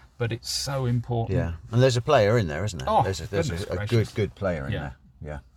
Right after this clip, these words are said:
Speaker 2: Yeah, absolutely. So, looking, looking back a little bit then, Dave, there was some very sad news this week. Um, one of our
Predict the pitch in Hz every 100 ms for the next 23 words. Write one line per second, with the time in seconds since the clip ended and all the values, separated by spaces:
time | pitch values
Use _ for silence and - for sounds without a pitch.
0 | - 85 - 85 78 - 80 _ _ _
1 | - - - - - - - 214 202 -
2 | - _ _ _ _ _ _ _ _ -
3 | 180 175 185 135 113 95 _ _ 143 165
4 | 135 135 139 117 123 110 101 107 95 107
5 | 98 110 104 117 135 120 143 123 135 120
6 | 107 104 98 87 - - - 95 - 104
7 | 101 - - 98 101 101 101 101 120 127
8 | 113 117 113 104